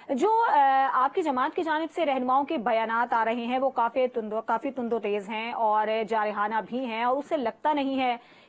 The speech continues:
कि हुकूमत की कुछ मुज़ाकरात की नीयत है या मुज़ाकरात की कामयाबी के कोई इम्कानात हैं। जब ऐसे बयानात दिए जा रहे हैं, तो फिर मुज़ाकरात, ए, हम क्या समझें कि किस तरह के नतीजा, ए, इनका आएगा?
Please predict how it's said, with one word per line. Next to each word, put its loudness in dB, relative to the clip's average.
कि 6
हुकूमत 0
की -4
कुछ -4
मुज़ाकरात 0
की -2
नीयत -2
है -2
या -2
मुज़ाकरात -2
की -6
कामयाबी 0
के 0
कोई 0
इम्कानात -2
हैं। -4
जब -2
ऐसे -2
बयानात 0
दिए -2
जा 2
रहे 0
हैं, -2
तो 2
फिर 2
मुज़ाकरात, 2
ए, 4
हम 2
क्या 0
समझें -4
कि -2
किस -8
तरह 0
के -2
नतीजा, -2
ए, -6
इनका -4
आएगा? -6